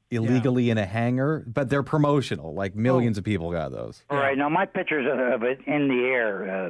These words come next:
Speaker 1: Yeah, yeah, that's
Speaker 2: Yeah.
Speaker 1: what these were. Yeah, they were on the ground in the hangar, but
Speaker 3: Oh,
Speaker 1: they didn't
Speaker 3: okay.
Speaker 1: have, like, the, the photos almost look like, um, like Johnson and Johnson prints. Like, there's no info. It doesn't have the, sometimes it, it, ma-, it almost looks like a, like a spy handed you the dossier on the
Speaker 2: Yeah.
Speaker 1: thing.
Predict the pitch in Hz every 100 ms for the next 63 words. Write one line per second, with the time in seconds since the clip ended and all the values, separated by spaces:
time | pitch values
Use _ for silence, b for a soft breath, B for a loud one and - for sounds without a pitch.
0 | - 208 269 226 175 190 180 214 214 185
1 | 208 170 156 156 151 147 143 160 170 160
2 | 147 151 147 147 147 131 135 135 135 135
3 | B B B 156 156 180 196 165 151 151
4 | 147 151 147 131 - 190 190 175 160 160
5 | 151 139 143 143 139 131 117 104 113 104
6 | 92 92 90 - B B B B _ -
7 | 95 120 135 123 123 123 123 123 131 147
8 | 127 143 143 139 110 113 127 135 147 139
9 | 135 - 85 87 117 123 131 117 110 120
10 | 151 147 196 175 160 151 156 147 160 165
11 | 165 180 196 - 175 - 156 131 120 120
12 | 120 123 117 120 - 160 143 135 107 127
13 | 120 107 113 104 117 120 113 117 90 87
14 | 82 165 160 90 73